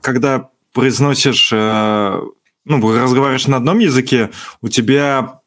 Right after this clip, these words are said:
по одному артикуляция работает. Ты переходишь на другой язык и не можешь, э, так артикулировать, как в этом языке, из-за этого у тебя получаются странные звуки.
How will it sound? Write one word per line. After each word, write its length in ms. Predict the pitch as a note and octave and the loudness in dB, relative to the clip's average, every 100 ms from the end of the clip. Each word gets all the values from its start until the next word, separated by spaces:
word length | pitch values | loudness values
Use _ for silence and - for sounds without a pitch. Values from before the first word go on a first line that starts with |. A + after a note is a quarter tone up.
| _ | _
по 100 | C3+ | -4
одному 380 | B2 C3+ C#3+ D3+ | -2 0 0 0
артикуляция 840 | B2 - - B2+ B2+ A#2 - A2 | 0 -4 -4 -2 0 -2 -2 -2
работает. 520 | G#2 A2 A#2 A2 G#2 | -2 0 0 0 -2
Ты 60 | - | -2
переходишь 460 | - C3 C#3+ D3 - | -2 -2 0 -2 0
на 120 | C3 | 0
другой 360 | C3+ B2+ D3+ C3+ | 0 2 2 2
язык 360 | C3+ B2 A3+ - - - | 2 2 0 -4 -14 -2
и 80 | B2 | 0
не 140 | C#3+ | 2
можешь, 520 | D#3 D#3+ C3 A#2+ - A#2+ | 2 2 0 0 0 0
э, 480 | A2+ A2 A2 A2 G#2+ | 0 0 0 0 -2
так 200 | B2 - | -4 -4
артикулировать, 680 | A2+ - - B2+ C3+ B2 | -4 -4 0 2 2 0
как 160 | - A#2 | -4 -2
в 60 | C#3+ | 0
этом 220 | F#3 E3 | 0 2
языке, 380 | C3+ A2+ A#2 A#2+ | 2 0 0 0
из-за 140 | G#2+ | 2
этого 240 | A#2+ C#3 C3 | 2 2 2
у 60 | A#2 | 2
тебя 240 | A2 A#2 | 2 -2
получаются 640 | B2+ A#2+ A2 - B2+ B2+ A#2 | 0 0 2 0 -2 0 -2
странные 720 | G#2 - B2 A#2+ A#2 A2 G#2 F#2+ | -2 -4 -4 0 2 2 2 2
звуки. 440 | G#2+ A2+ - F2+ | 2 0 0 -6